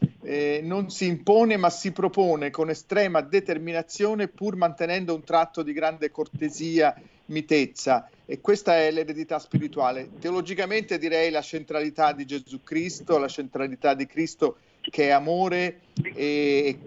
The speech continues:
questa grande certezza che, eh, Cristo è la proposta che è la più grande ricchezza di questo mondo, direi in grande sintesi, ovviamente, ecco.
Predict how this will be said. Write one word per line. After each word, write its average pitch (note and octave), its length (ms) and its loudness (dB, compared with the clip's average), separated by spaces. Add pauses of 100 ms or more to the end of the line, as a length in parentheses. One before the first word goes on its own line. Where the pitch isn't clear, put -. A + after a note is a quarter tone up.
questa D#3 560 0
grande D#3+ 1040 0 (300)
certezza F3+ 680 0
che, F3 480 0
eh, D3 420 0
Cristo D#3+ 520 0
è E3 100 6
la D#3+ 160 4
proposta E3+ 680 0
che D#3 420 -2 (240)
è D3 240 -2
la D#3 120 2
più E3 140 -8
grande E3+ 360 2
ricchezza E3 500 -2
di D3 120 -6
questo D3 280 -6
mondo, G2+ 440 -8 (440)
direi C3+ 520 0 (100)
in C3+ 80 -2
grande D3 320 4
sintesi, B2+ 480 -2
ovviamente, A2 560 -6
ecco. - 180 -6